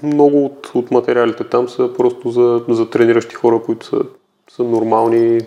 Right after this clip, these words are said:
работещи хора с други ангажименти и с, с живот.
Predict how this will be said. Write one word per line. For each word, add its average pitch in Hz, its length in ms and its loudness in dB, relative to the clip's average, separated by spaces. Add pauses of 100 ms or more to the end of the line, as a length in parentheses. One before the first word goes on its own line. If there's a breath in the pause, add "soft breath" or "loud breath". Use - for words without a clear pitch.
работещи 110 520 -2
хора 110 300 -2
с 113 140 -10
други 113 220 2
ангажименти 110 540 -2
и - 60 -4
с, - 160 -8
с - 520 -12
живот. 110 380 -2